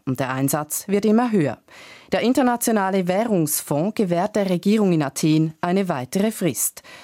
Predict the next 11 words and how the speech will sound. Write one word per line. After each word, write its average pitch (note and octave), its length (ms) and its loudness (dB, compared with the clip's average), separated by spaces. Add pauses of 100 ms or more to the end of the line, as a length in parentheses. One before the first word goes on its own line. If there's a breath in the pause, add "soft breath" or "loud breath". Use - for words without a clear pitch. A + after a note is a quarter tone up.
(140)
Sie F3+ 180 2
kann A3+ 240 -2
sämtliche G3+ 580 0
Schulden F3 560 0
Ende A3 320 2
Monat D#3+ 600 0
auf G3+ 260 -4
einen D#3 300 0
Schlag F3 420 -4
begleichen. - 600 -6 (100)
Eigentlich D#3+ 520 -2